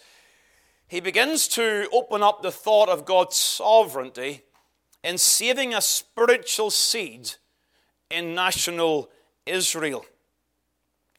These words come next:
Paul is essentially saying to all of us, there is nothing new in the fact that only some Jews have accepted the promise of God.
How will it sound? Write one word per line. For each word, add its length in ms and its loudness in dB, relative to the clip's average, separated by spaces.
Paul 340 6
is 120 2
essentially 520 0
saying 480 0
to 100 -8
all 220 6
of 140 2
us, 320 2
there 180 0
is 160 2
nothing 540 0
new 500 -2
in 180 -4
the 80 -4
fact 460 0
that 220 -4
only 520 -2
some 680 0
Jews 600 -4
have 160 -4
accepted 640 0
the 60 -8
promise 480 -2
of 200 -12
God. 440 -2